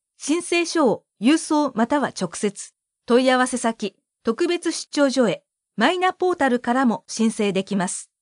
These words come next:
なお、申請書は新宿区ホームページからも取り出せます。二次元コードがあります。詳しくは新宿区ホームページをご覧ください。また、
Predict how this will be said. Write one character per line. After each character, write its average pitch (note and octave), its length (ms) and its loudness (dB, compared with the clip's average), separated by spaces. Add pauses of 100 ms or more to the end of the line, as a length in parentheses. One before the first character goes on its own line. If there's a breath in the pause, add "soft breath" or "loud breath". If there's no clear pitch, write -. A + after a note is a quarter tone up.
(120)
な A#3+ 140 2
お、 F3 140 -4 (180)
申 E4 220 -2
請 D#4+ 200 0
書 D4 180 2
は F#3+ 120 0 (160)
新 E4+ 240 -4
宿 - 220 -6
区 A#3 140 0
ホ D4 220 0
ー - 20 2
ム E4 160 -2
ペ E4 180 0
ー C#4 40 -2
ジ B3 160 -4
か A#3 120 -6
ら A#3+ 120 2
も G#3+ 200 -2
取 G#3 180 -2
り F3+ 40 -4
出 G3 100 -2
せ F#3+ 140 -4
ま F3+ 100 -2
す。 - 220 -10 (280)
二 G#3 100 -2
次 A#3+ 100 -4
元 C4 180 2
コ B3+ 140 0
ー A#3+ 60 4
ド G3+ 100 0
が F3 120 -2
あ E3 60 -2
り E3+ 120 -4
ま D#3+ 120 -6
す。 - 220 -12 (440)
詳 B3+ 180 0
し - 100 -6
く A3 120 -6
は F3+ 180 0 (160)
新 E4 260 -2
宿 - 220 -6
区 A3 140 -2
ホ C#4+ 200 0
ー E4 40 2
ム E4 160 0
ペ E4 180 -2
ー - 20 0
ジ A#3+ 180 -2
を - 180 -2
ご G3+ 100 0
覧 G3 160 2
く G3 100 -6
だ G3+ 100 0
さ G3+ 140 -4
い。 E3+ 120 -6 (360)
ま G#3+ 100 -2
た、 G#3 160 -2